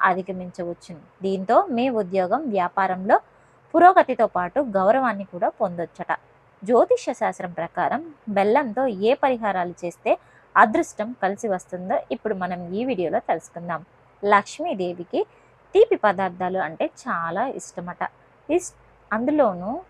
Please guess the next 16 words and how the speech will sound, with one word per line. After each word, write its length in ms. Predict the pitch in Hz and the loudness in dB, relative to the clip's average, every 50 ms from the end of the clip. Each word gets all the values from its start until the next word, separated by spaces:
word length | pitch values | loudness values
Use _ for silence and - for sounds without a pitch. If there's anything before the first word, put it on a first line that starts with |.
| _ _ _ _ _ - | _ _ _ _ _ -2
బెల్లం 420 | 185 180 165 190 208 240 302 320 247 | 2 4 4 4 4 2 0 0 -4
అంటే 300 | 202 185 180 240 254 277 | -4 -4 -4 -4 -4 -4
మహా 420 | 233 180 170 165 170 185 190 214 | -6 -6 -8 -10 -6 -4 -2 0
ఇష్టం 400 | 208 190 185 - - 190 185 180 - | 0 -2 -4 -8 -12 -14 -14 -12 -12
కాబట్టి 500 | 170 156 156 175 190 185 - 403 494 - - - - - - - _ _ | -12 -12 -10 -10 -10 -2 2 4 4 4 2 -4 -20 -20 -20 -20 _ _
ప్రతి 320 | - 254 247 247 415 453 427 | 4 4 4 6 4 2 2
శుక్రవారం 500 | - - - - 180 170 170 180 185 190 - - | 0 -4 -8 -6 -4 -2 -2 -2 -4 -6 -6 -6
అమ్మవారికి 680 | 175 170 185 196 190 196 180 170 175 180 - 311 392 427 - - | -6 -4 -2 0 2 2 2 2 0 -4 -2 -2 -2 -2 -2 -4
పూజ 180 | 185 185 180 202 | -4 -4 -4 -4
చేసి 380 | 208 - 196 185 - - 330 370 | -4 -4 -4 -6 -4 -4 -2 -2
ఒక 200 | 294 247 - 330 | 0 2 2 2
బెల్లం 420 | 320 214 196 180 180 185 185 180 | 4 4 2 2 0 -2 -4 -4
ముక్క, 220 | 175 170 - - | -8 -8 -4 -2
అలాగే 540 | 170 - - 196 202 226 247 220 185 180 190 | -2 -2 -2 -2 0 0 0 0 0 -2 -4
రెండు 300 | 190 196 202 226 254 277 | -4 -2 -4 -4 -4 -2
యాలకులను 680 | 240 190 185 180 170 190 190 - - 175 170 190 247 | -2 -2 0 -2 -2 -2 -4 -4 -4 -4 -4 -4 -6